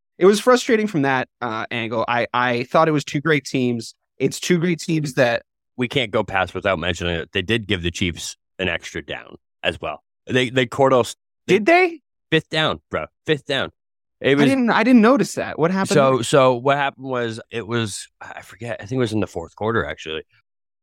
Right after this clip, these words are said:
Speaker 2: It
Speaker 1: I feel like I was glued to
Speaker 2: third
Speaker 1: this game
Speaker 2: down.
Speaker 1: where I missed
Speaker 2: It was
Speaker 1: this.
Speaker 2: third down, and the, they snapped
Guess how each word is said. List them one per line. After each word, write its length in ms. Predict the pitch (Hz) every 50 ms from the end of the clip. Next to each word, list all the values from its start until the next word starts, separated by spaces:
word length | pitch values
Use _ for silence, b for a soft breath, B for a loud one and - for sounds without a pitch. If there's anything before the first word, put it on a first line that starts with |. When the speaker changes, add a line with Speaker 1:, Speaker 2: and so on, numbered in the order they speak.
| _ _ _
Speaker 2:
It 100 | 101 107
Speaker 1:
I 20 |
feel 120 | 101 - 311
like 120 | 349 -
I 40 | 330
was 120 | 226 202
glued 320 | - 147 147 165 220 247 -
to 60 | 123
Speaker 2:
third 60 | 135
Speaker 1:
this 100 | 143 135
game 260 | 135 123 117 - - 107
Speaker 2:
down. 20 |
Speaker 1:
where 280 | 117 127 135 120 98 113
I 80 | 120 135
missed 240 | 131 156 160 -
Speaker 2:
It 60 | 131 131
was 160 | 131 127 -
Speaker 1:
this. 40 | -
Speaker 2:
third 280 | - 135 131 139 139
down, 340 | 120 117 120 120 117 113 113
and 480 | 78 107 110 110 104 101 101 101 98 - _ _ _ _ _ _ _ _
the, 560 | 110 95 92 107 101 101 98 95 95 95 90 78
they 160 | 87 98 95
snapped 260 | 92 - - 123 120